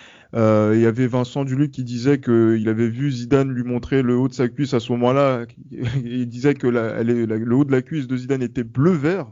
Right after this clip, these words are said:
<laughs> C'est pour dire que voilà, il était, euh, cuit. Et c'est vrai qu'il est aussi sur le terrain, ça se voyait qu'il était très, très émoussé. Et, euh, et c-, et c'est vrai que, euh, il y avait même des personnes qui pensaient que, par exemple, Jacquet avait fait perdre l'équipe de France, euh,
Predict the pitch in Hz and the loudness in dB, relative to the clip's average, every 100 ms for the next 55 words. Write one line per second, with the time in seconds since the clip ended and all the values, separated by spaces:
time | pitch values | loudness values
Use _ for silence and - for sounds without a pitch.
0 | _ _ _ - - - 127 127 127 139 | _ _ _ -20 -20 -12 -12 -6 -6 -2
1 | 160 151 - _ _ - 131 127 127 143 | -4 -6 -18 _ _ -4 0 2 2 0
2 | 131 120 127 117 110 107 104 - _ - | -4 -4 -2 0 0 -2 -6 -12 _ -4
3 | 175 254 247 _ 131 127 131 151 139 123 | -2 -4 -10 _ -8 -2 0 0 0 0
4 | 123 123 170 - 135 - 135 143 123 120 | -2 -4 -8 -6 -6 -4 -6 -6 -6 -2
5 | 139 139 120 120 123 - 127 127 113 - | -2 -4 -8 -8 -8 -6 -4 -4 -6 -14
6 | _ _ - 143 139 143 147 131 170 233 | _ _ -4 0 2 0 -2 -4 -4 -4
7 | _ _ _ _ - 143 160 127 120 113 | _ _ _ _ -2 0 2 2 0 0
8 | 107 107 107 104 - 139 - - 160 143 | -4 -8 -16 -18 -12 -12 -14 -14 -6 -6
9 | - 156 220 226 160 151 123 - _ 135 | -4 -4 -4 -2 -4 -4 -10 -20 _ _
10 | 139 135 143 127 156 214 214 196 143 143 | -20 -16 -6 -4 -4 -4 -4 -4 -6 -2
11 | 147 135 202 220 - 131 135 131 190 202 | -2 -4 -6 -8 -10 -10 -6 -6 -6 -6
12 | 151 131 120 135 185 160 123 123 120 170 | -6 -6 -6 -6 -8 -6 -4 -2 -4 -4
13 | 135 123 139 135 190 175 135 135 131 127 | -6 -4 -6 -4 -2 -2 -4 -6 -4 -4
14 | - 170 175 139 127 120 113 | -2 -6 -4 -4 -2 -2 -2